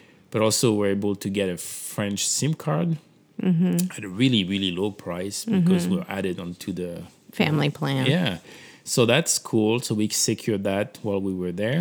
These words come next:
Speaker 2: Because there was, like, no Wi-Fi in Guadeloupe. It was really bad.
Speaker 1: Yeah.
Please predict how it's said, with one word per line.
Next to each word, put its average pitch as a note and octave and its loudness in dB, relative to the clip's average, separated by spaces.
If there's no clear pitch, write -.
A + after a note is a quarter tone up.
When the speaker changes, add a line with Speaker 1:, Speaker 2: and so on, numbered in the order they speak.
Speaker 2:
Because G#3+ 8
there G#3 10
was, F#3 6
like, D#3 2
no E3+ 6
Wi-Fi B2+ 2
in - -6
Guadeloupe. - -8
It D#3 -4
was D3+ -4
really C3 -6
bad. - -8
Speaker 1:
Yeah. A2 2